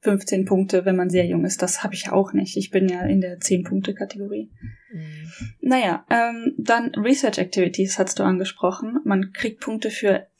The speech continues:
Speaker 1: ähm, entweder oder. Man kann tatsächlich nicht alles davon machen und dann mehr kriegen, sondern man kriegt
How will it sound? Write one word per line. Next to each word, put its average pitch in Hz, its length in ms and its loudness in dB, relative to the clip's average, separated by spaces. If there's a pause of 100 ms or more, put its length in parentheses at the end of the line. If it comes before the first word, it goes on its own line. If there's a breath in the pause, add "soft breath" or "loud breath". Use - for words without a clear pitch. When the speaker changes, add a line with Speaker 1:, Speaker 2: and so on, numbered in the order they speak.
(140)
Speaker 1:
ähm, 196 380 2 (160)
entweder 214 440 4
oder. 185 240 4
Man 185 200 0
kann 214 200 0
tatsächlich 202 540 2
nicht 214 280 0
alles 240 240 2
davon 190 340 2
machen 202 260 0
und 196 120 4
dann 185 160 2
mehr 202 180 2
kriegen, 240 360 -2
sondern 214 200 0
man 190 100 2
kriegt - 360 -4